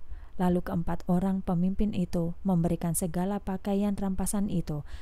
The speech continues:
kepada orang-orang perempuan dan anak-anak yang membutuhkannya. Para tawanan itu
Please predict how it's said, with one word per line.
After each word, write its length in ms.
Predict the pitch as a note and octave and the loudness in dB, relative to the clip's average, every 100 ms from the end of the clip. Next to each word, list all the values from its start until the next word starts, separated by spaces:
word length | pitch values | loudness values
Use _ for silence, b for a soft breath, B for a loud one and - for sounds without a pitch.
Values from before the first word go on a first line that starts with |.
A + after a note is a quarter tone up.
| B | B
kepada 400 | - F#3 F3 F3 | -2 2 2 2
orang-orang 720 | - G#3 G#3 A3 G#3 G3+ G3+ G3 | 2 4 4 0 0 2 0 2
perempuan 560 | F#3+ F3 F3 D#3 D#3+ - B - | 2 6 6 6 4 -4 B 2
dan 240 | G#3 A3 | 2 2
anak-anak 560 | G#3+ G#3+ - G#3 G#3 G3+ | 2 0 0 0 0 0
yang 240 | F3+ E3+ | 0 2
membutuhkannya. 800 | D#3+ E3 D#3+ - D#3+ D#3+ C#3 B2+ - - - - - b b b - | 4 4 6 4 4 0 0 -4 -8 -12 -14 -16 -18 b b b 2
Para 240 | F#3 F3 | 4 4
tawanan 480 | F3+ F3 F3 F3 - | 2 2 4 2 2
itu 480 | F3+ - F#3 F3+ | 0 2 2 2